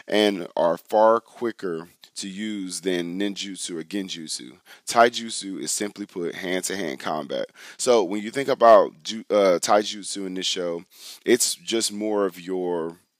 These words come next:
just more of, like it says, your hand-to-hand combat. So more of your, you're not really using ninjutsu, you're not really using genjutsu. It's just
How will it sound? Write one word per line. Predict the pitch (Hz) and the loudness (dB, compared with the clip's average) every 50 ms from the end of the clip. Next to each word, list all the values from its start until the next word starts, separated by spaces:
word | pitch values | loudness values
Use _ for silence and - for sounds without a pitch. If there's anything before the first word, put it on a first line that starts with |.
| _ _ - | _ _ -10
just | - 139 - 120 | -8 -6 -6 -4
more | 123 123 123 117 | -2 0 0 0
of, | 98 | 2
like | 107 107 107 | 0 0 0
it | 110 104 | 0 -4
says, | - 113 95 85 82 87 | -2 0 0 0 -2 -4
your | 95 98 95 92 87 78 | -4 -4 -2 -2 -2 -4
hand-to-hand | 82 - 104 104 101 - - 98 107 98 92 87 - | -4 -6 -4 -4 -4 -4 -6 -6 -6 -6 -8 -8 -8
combat. | - 107 87 85 78 71 76 69 - - | -6 -4 -4 -4 -4 -4 -4 -4 -4 -6
So | - - 85 | -8 -8 -8
more | 85 92 101 98 92 | -8 -6 -6 -4 -4
of | 90 78 85 | -4 -4 -6
your, | 87 87 87 82 - - - - - | -6 -6 -6 -8 -10 -12 -18 -16 -10
you're | 95 101 | -4 2
not | 107 113 104 104 | 2 4 4 4
really | 110 110 107 104 | 2 -2 -4 -4
using | 104 110 110 107 104 104 98 90 78 - _ _ - | -6 -8 -10 -8 -6 -6 -8 -8 -10 -16 _ _ -16
ninjutsu, | - 92 107 113 113 110 110 113 104 - - 98 101 98 | -10 -6 -4 -4 -4 -4 -8 -12 -10 -10 -8 -8 -8 -8
you're | 90 82 | -8 -6
not | 80 87 92 73 87 | -2 0 0 0 -2
really | 101 98 98 | -4 -8 -8
using | 101 98 95 92 95 87 | -8 -10 -10 -12 -12 -12
genjutsu. | 82 98 101 98 95 98 98 82 - - - 95 90 85 - | -10 -8 -8 -8 -8 -10 -12 -12 -10 -10 -10 -10 -10 -10 -10
It's | - 82 78 - | -10 -8 -8 -8
just | - - 92 90 90 90 - - | -8 -8 -6 -8 -6 -8 -8 -12